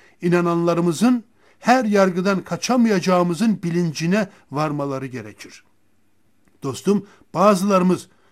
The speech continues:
cennete vardıktan sonra büyük sıkıntı dönemine girdiğimizi düşünebiliriz. Neden biliyor musunuz? Pavlos'un ikinci Korintoslular beşinci bölüm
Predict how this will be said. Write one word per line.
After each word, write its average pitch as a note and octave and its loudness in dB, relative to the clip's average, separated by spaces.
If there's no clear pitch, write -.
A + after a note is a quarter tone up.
cennete E3+ -2
vardıktan E3 -2
sonra F3 -4
büyük F3+ -2
sıkıntı F3 -8
dönemine E3+ -2
girdiğimizi D3+ -4
düşünebiliriz. C#3 -8
Neden D3 -4
biliyor G#3 -4
musunuz? A#2+ -12
Pavlos'un F#3 0
ikinci F#3 -2
Korintoslular F3 -4
beşinci F#3 0
bölüm G3+ 2